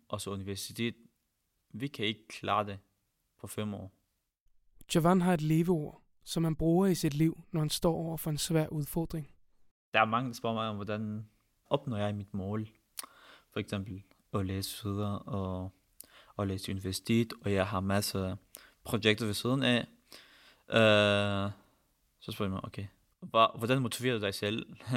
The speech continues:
Speaker 1: <laughs> til for eksempel at lære sprog, komme ind på samfund og læse, øh, til uni? Så fortæller jeg dem en historie, der har påvirket på mit liv. Fordi da jeg var i tiende klasse,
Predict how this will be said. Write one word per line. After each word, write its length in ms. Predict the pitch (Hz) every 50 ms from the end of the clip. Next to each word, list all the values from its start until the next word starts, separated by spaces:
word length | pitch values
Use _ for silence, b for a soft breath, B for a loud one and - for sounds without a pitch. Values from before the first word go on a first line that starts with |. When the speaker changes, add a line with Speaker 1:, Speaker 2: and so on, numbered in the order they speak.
| 104 104 101
Speaker 1:
<laughs> 440 | - _ _ _ _ _ _ _ -
til 520 | - 117 110 107 104 104 101 98 98 104
for 120 | - - 104
eksempel 400 | - - 98 95 92 98 98 101 - _ _ - -
at 60 | 101
lære 180 | 95 90 - -
sprog, 400 | - - 107 117 127 123 117 -
komme 240 | - 101 98 104
ind 80 | 101 98
på 80 | - 104
samfund 520 | - - 107 131 139 - 143 139 139 120
og 500 | 113 104 101 98 98 98 95 95 95 - _ _ _ _ _ -
læse, 560 | 104 104 107 104 104 104 - - - - 98
øh, 140 | 98 92 95
til 180 | - - 110
uni? 280 | 117 147 170 175 170 160 - _ _ _ _ _ _ _ _ _ _ _ _ _ _ _ _ _ _ _ _ _ _ _ _ _ - - _ -
Så 140 | - - 101
fortæller 420 | - 110 - - 117 107 107 101
jeg 300 | 95 98 98 95 - -
dem 200 | 107 101 98 95 -
en 140 | - 101 98
historie, 480 | 101 98 - - 110 113 123 127 120 120 _ _ _ -
der 60 | 101
har 120 | - 107
påvirket 440 | 104 - 127 127 120 117 117 117 117
på 140 | - 113 101
mit 160 | 110 127 135
liv. 340 | 139 131 127 123 120 - b b b b b b b b b b b b b
Fordi 160 | - 107 113
da 140 | 107 98 107
jeg 140 | 104 104 101
var 140 | 107 107 104
i 80 | 101
tiende 300 | 98 - - 139 147 151
klasse, 440 | - - 113 113 113 - 113 107 101